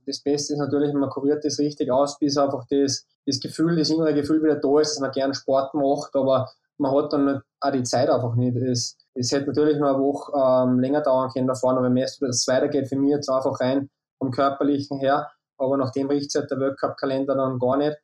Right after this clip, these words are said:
Und man hofft, dass halt mit den ersten Rennen, die man dort läuft, dass das Ganze wieder in Schwung kommt. Letztendlich habe ich dann auch ein kleines schnelles Training machen können vor Novo Mesto, aber hab dann schon noch gerade den Sprint halt auch braucht und den Verfolger, dass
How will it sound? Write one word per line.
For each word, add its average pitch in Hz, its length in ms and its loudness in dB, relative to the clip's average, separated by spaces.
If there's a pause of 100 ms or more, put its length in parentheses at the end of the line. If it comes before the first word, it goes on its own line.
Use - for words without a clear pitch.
(120)
Und 135 180 -2
man 131 140 0
hofft, 139 320 -2
dass 131 180 0
halt 139 120 -2
mit 143 280 -2
den 135 380 0
ersten 139 380 0
Rennen, 139 260 0
die 135 80 0
man 131 140 0
dort 127 180 2
läuft, 131 320 0
dass 131 140 -4
das 135 160 -4
Ganze 135 320 -2
wieder 131 140 0
in 123 100 0
Schwung 143 240 -2
kommt. 131 220 -2
Letztendlich 123 460 -4
habe 127 120 0
ich 131 40 -2
dann 127 120 0
auch 123 140 0
ein 135 120 0
kleines 135 280 0
schnelles 139 260 -2
Training 143 420 -4
machen 143 320 -2
können 151 340 0
vor 139 140 0
Novo 139 160 2
Mesto, 143 380 -2 (180)
aber 131 240 2
hab 131 220 0
dann 139 160 -2
schon 139 240 0
noch 131 160 0
gerade 135 280 0
den 135 160 0
Sprint 143 420 -4
halt 131 120 -2
auch 123 160 0
braucht 123 360 -2
und 123 120 -6
den 120 100 -2
Verfolger, 127 380 -4
dass 120 340 -4